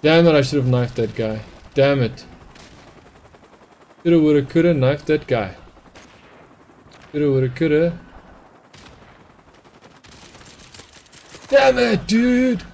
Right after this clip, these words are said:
Dude, come on, bro. Oh!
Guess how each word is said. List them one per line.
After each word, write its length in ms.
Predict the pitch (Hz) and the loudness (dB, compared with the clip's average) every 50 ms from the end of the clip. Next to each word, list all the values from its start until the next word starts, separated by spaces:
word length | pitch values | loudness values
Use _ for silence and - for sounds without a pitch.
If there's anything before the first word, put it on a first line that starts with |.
| - - - - - - - - - - - - _ _ - - - - - - - - - _ - - - - - - - - - - - - - - - - - - - - - - - - - - - - - - - - - - - - - - - - - | -20 -20 -20 -20 -20 -20 -20 -20 -20 -20 -20 -20 _ _ -20 -20 -20 -20 -20 -20 -20 -20 -20 _ -20 -20 -20 -20 -20 -20 -20 -20 -20 -20 -20 -20 -20 -20 -20 -20 -20 -20 -20 -20 -20 -20 -20 -20 -20 -20 -20 -20 -20 -20 -20 -20 -20 -20 -20 -20 -20 -20 -20 -20 -12
Dude, 720 | - 247 277 302 311 311 311 302 277 214 170 143 131 127 | -2 2 4 6 8 8 8 8 8 6 6 4 2 -2
come 320 | - - 240 294 220 131 117 | -6 -6 -4 -2 -2 -2 -2
on, 340 | 123 165 190 170 127 107 104 | -2 -4 -4 -4 -4 -6 -6
bro. 240 | 110 120 147 175 170 175 - - - - - - _ _ _ _ _ _ _ _ - - - - - - - - - 302 294 285 269 233 262 269 254 254 254 254 254 247 254 233 226 233 220 214 208 - - _ _ - _ _ _ _ _ - - - - - - - - - - - - - - - - - - - - - - - - - - - - - - - - - - - - - - - - - - | -6 -6 -6 -6 -8 -10 -16 -20 -20 -20 -20 -20 _ _ _ _ _ _ _ _ -20 -20 -20 -20 -20 -20 -20 -20 -20 -20 -20 -20 -20 -20 -20 -20 -20 -20 -20 -20 -20 -20 -20 -20 -20 -20 -20 -20 -20 -20 -20 _ _ -20 _ _ _ _ _ -20 -20 -20 -20 -20 -20 -20 -20 -18 -18 -18 -18 -18 -18 -18 -18 -20 -20 -20 -20 -20 -20 -20 -20 -20 -20 -20 -20 -20 -20 -20 -20 -20 -20 -20 -20 -20 -20 -20 -20 -10 -4
Oh! 480 | - 214 233 240 240 247 226 180 135 | 0 2 4 6 8 8 6 6 4